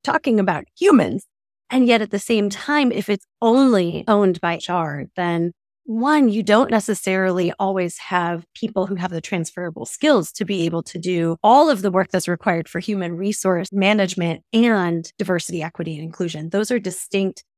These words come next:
skills and areas of expertise. And two, what the research is bearing out is that even if you have, for example, if you've hired somebody within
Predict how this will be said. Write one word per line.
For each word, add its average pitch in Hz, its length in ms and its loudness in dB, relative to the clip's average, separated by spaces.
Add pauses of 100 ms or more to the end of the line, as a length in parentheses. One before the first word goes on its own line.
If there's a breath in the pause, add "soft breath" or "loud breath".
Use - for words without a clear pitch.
(100)
skills 180 480 2
and 190 140 -2
areas 170 320 -4
of 165 100 -8
expertise. - 720 -12 (380)
And 233 300 4
two, 233 720 2 (160)
what 208 180 -2
the 190 100 -4
research 311 520 -2
is 202 120 -2
bearing 180 320 0
out 170 140 0
is 170 100 -4
that - 260 -10
even 370 280 4
if 302 140 0
you 220 120 -2
have, 196 320 -4
for 180 160 -2
example, 185 420 -2
if 170 120 -4
you've 233 140 -6
hired 214 420 -2
somebody 180 520 -2
within 202 600 2